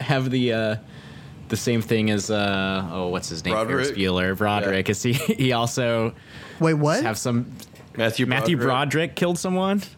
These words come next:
Speaker 3: What?
Speaker 1: You, you don't know about that? Yeah,
Speaker 3: No.
Speaker 1: he famously, like,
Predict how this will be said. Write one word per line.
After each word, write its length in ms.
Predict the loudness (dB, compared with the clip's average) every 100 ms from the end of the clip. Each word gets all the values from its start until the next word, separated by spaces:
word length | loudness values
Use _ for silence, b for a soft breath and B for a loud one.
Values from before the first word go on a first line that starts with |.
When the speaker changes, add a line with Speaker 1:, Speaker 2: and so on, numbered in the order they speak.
| 0
Speaker 3:
What? 400 | 2 2 0 -6 -8 0
Speaker 1:
You, 180 | 0 0 -10 -6 0
you 100 | 2
don't 100 | 4
know 80 |
about 220 | 2 2 2
that? 260 | 0 0
Yeah, 140 | 0 0
Speaker 3:
No. 280 | 2 0 0
Speaker 1:
he 80 |
famously, 380 | 0 -2 -2 -2
like, 300 | 0 0 -2